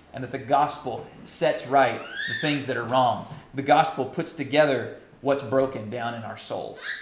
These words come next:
One way of thinking about justification is on that sort of existential level that really these authors, who, as far as I know, aren't particularly religious people, but just people who notice how human beings work, they say, "Hey, I know there's something wrong with me, and I'm not really sure what it is." How often have you felt that way,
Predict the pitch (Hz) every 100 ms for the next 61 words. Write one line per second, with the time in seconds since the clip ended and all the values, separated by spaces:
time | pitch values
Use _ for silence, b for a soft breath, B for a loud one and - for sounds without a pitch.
0 | - - - - - B B 175 226 277
1 | 214 208 180 151 120 139 143 - - 147
2 | 139 - 113 113 - - 139 156 160 147
3 | - 143 139 147 135 131 139 131 123 113
4 | 113 120 117 135 147 180 139 147 143 -
5 | 135 147 - 120 113 135 123 160 147 123
6 | 135 123 110 117 117 - - 127 117 110
7 | 123 131 110 - 101 - 117 - B B
8 | B 160 156 - 208 165 165 151 135 180
9 | 143 - 147 147 143 143 151 147 135 131
10 | 123 - 226 139 - - - 151 170 -
11 | 151 135 160 147 110 - - 139 214 185
12 | 180 190 165 143 180 156 160 139 147 165
13 | 135 123 120 123 131 139 160 180 160 156
14 | - 143 139 135 135 135 135 64 - -
15 | 180 180 - 135 123 123 143 139 135 95
16 | 107 107 92